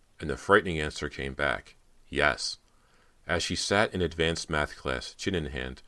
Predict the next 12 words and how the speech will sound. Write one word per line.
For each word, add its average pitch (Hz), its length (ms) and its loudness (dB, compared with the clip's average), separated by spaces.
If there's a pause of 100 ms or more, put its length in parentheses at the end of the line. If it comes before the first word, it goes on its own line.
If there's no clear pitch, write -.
(340)
her 78 160 -4
silky 101 420 0
white 78 300 2
blonde 76 320 0
hair 69 220 0
hanging 73 380 -6
veil-like 78 520 -2
in 67 80 -12
front 69 240 -6
of 67 80 -8
her 69 100 -8
face, 65 400 -6